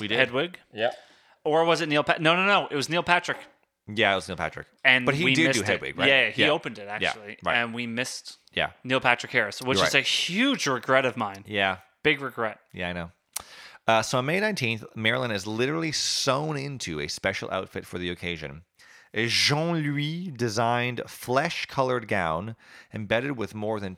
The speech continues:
Speaker 1: two thousand five hundred rhinestones and tailored to hug her curves. The dress was designed to show off her famous figure, but also it gave the illusion that she was naked,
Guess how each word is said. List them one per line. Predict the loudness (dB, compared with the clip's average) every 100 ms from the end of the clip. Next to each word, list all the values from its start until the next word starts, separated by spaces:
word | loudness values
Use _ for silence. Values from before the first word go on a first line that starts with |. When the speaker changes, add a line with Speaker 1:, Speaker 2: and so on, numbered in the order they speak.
| -8
Speaker 1:
two | -6 -6 -6 -8
thousand | 0 0 0 -4 -4
five | -2 -2
hundred | -6 -8 -8
rhinestones | -8 -8 -10 -14 -14 -16 -16 -18 -18 -20 -20 -20 -14
and | -10 -6
tailored | -2 -2 -2 -6
to | -8 -8
hug | -4 -4 -4
her | -6
curves. | -8 -8 -8 -10 -14 -18 _ -20 -20 -20 -10
The | -2
dress | 0 0
was | -4 -6
designed | -4 -4 -4
to | -6
show | -2 2
off | 0 0
her | -8
famous | -8 -8 -6
figure, | -4 -2
but | 2 4
also | 4 2 -6 -8 -10 _ -20 _ -10
it | -8 -2
gave | -2 0
the |
illusion | -2 -2 -2 -4
that | -4
she | -2 -2
was | -4 -4
naked, | -4 -4 -12